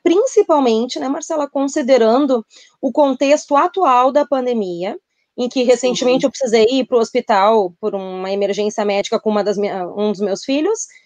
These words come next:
Speaker 1: e eu encontrei um hospital vazio em Porto Alegre, como eu nunca tinha visto na minha vida inteira.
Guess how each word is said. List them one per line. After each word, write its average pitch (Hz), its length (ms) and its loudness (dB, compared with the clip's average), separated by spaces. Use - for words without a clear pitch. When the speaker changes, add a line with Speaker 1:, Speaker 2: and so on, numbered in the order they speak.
Speaker 1:
e 359 100 6
eu 605 140 8
encontrei 320 320 2
um 311 60 2
hospital 254 480 0
vazio 220 480 0
em 233 100 -2
Porto 214 220 -6
Alegre, 208 240 -2
como 339 160 2
eu 403 80 4
nunca 349 220 2
tinha 427 160 0
visto 349 240 2
na 359 80 2
minha 349 140 4
vida 302 180 -4
inteira. 311 640 -2